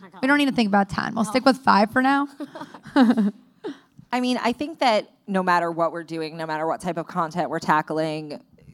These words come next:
Speaker 3: the world is gonna change so much, whether it's a different platform, whether we move to a different type of product, whether we're providing for our audience in some sort of way that is not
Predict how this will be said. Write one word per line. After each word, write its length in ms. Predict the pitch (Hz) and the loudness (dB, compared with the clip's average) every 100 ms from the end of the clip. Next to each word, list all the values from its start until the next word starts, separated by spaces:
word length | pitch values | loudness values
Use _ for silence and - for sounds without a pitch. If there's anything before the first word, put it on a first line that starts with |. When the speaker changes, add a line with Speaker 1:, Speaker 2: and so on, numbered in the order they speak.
| - | -4
Speaker 3:
the 160 | 185 | 0
world 340 | 190 196 202 214 | 0 2 2 0
is 120 | 190 | -4
gonna 160 | 185 170 | -6 -6
change 300 | 185 160 160 | -6 -8 -4
so 220 | 170 156 | -4 -2
much, 280 | 151 151 165 | -2 -2 0
whether 320 | 151 147 147 | 0 2 -2
it's 160 | 143 | -4
a 40 | 160 | -6
different 320 | 147 151 170 | -6 -8 -2
platform, 760 | - 214 180 214 196 196 180 156 | 6 6 4 0 2 2 2 2
whether 260 | 147 147 | 2 2
we 160 | 151 151 | -2 -4
move 340 | 151 143 139 - | -2 -4 -4 -12
to 140 | 156 | -12
a 80 | 139 | -10
different 300 | 151 151 143 | -10 -10 -4
type 200 | 151 147 | -4 -4
of 100 | 147 | 2
product, 480 | 190 185 185 185 165 | 8 10 8 4 0
whether 220 | 160 160 | 0 0
we're 180 | 160 156 | -2 -4
providing 640 | - 180 160 156 156 151 | -8 -4 0 0 -2 -4
for 100 | 160 | -2
our 100 | 139 | 2
audience 440 | 156 160 160 156 | 2 0 -10 -14
in 120 | 165 | -16
some 240 | 156 165 160 | -10 -8 -6
sort 260 | 160 165 | -4 -4
of 120 | 160 156 | -4 -2
way 240 | 160 156 | -2 -2
that 140 | 160 | -4
is 260 | 165 160 - - - - - | -6 -8 -16 -20 -20 -20 2
not 340 | 180 175 - | 4 6 4